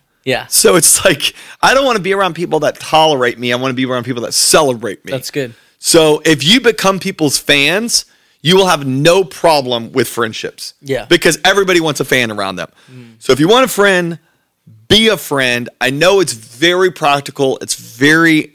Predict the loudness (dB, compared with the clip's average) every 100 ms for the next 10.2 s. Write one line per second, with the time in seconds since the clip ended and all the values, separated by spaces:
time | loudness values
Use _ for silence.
0 | _ -2 -2 -2 -2 -2 0 0 0 0
1 | -4 -4 -4 -6 -2 -2 -2 -6 _ -2
2 | 0 0 0 0 0 -2 -4 -12 _ _
3 | _ -2 -2 -2 -6 0 4 4 4 2
4 | 0 -4 -6 -8 -8 -2 0 0 -2 -2
5 | -2 0 -4 -6 2 4 4 2 0 -2
6 | 0 0 2 2 2 -2 -4 -8 -6 -6
7 | -6 -8 -10 -12 -10 -6 -6 -6 -6 -4
8 | -2 -6 -4 -2 0 0 0 -6 -20 _
9 | _ 0 0 -4 -6 -2 0 0 -2 -6
10 | -8